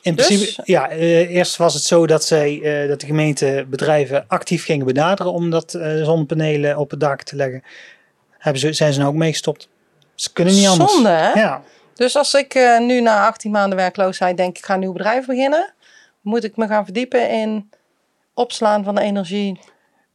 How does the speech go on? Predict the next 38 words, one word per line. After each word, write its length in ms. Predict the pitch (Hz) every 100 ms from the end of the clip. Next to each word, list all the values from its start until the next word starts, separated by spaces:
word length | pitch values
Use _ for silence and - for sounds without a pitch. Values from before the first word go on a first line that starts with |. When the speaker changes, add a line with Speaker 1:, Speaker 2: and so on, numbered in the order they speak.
| -
Speaker 1:
Ja, 80 | 175
Speaker 2:
Dat 80 | 196
je 140 | 202
Speaker 1:
bijvoorbeeld. 100 | 160
Speaker 2:
terug 180 | 180 -
kunt 160 | 190
leveren, 420 | 185 190 190 180 175
een 120 | 175
hele 200 | 240 247
grote 300 | 214 196 -
accu's, 400 | 220 220 208 -
weet 140 | 202
je 80 | 196
ook. 140 | - - _ _ _ _
Ja, 80 | -
ik 100 | 165
ben 200 | 175 175
echt 420 | - - - - _
helemaal 320 | - 196 185
Speaker 1:
Ja, 60 | 160
je 40 |
Speaker 2:
daar 60 | 170
Speaker 1:
hebt 100 | 185
Speaker 2:
niet 100 | 196
in 80 | 175
thuis. 260 | 170 - -
Speaker 1:
wat 200 | 147 -
je 60 |
ziet 260 | 143 175 147
bij, 400 | 151 139 135 131
eh, 80 | 127
bij, 460 | 127 127 127 120
eh, 60 | 123
nieuwe 220 | 139 143
auto's, 720 | 151 156 147 143 - - - _ _ _ 254 -
nieuwe 200 | 139 139
elektrische 440 | 147 151 - 147
auto's, 540 | 127 123 135 147 -